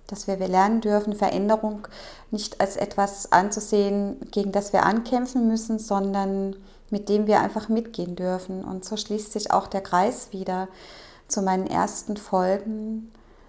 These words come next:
wo es um die Akzeptanz, um den Widerstand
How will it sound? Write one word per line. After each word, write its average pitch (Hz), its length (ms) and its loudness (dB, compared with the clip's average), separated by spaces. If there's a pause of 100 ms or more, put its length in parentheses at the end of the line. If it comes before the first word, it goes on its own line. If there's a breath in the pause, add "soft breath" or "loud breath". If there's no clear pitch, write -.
(360 soft breath)
wo 208 120 -2
es 208 120 -2
um 202 100 -2
die 196 100 0
Akzeptanz, 196 920 -2
um 190 140 -10
den 185 200 -6
Widerstand 196 800 0